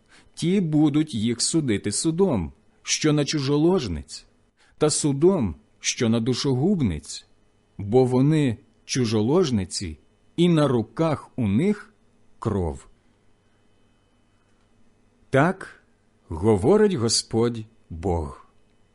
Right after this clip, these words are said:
Скликати б на них громаду, та й видати на знущання і на грабунок. І громада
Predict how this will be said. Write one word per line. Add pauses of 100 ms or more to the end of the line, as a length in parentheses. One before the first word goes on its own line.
(720)
Скликати
б
на
них
громаду, (320)
та
й
видати
на
знущання (180)
і
на
грабунок. (580)
І
громада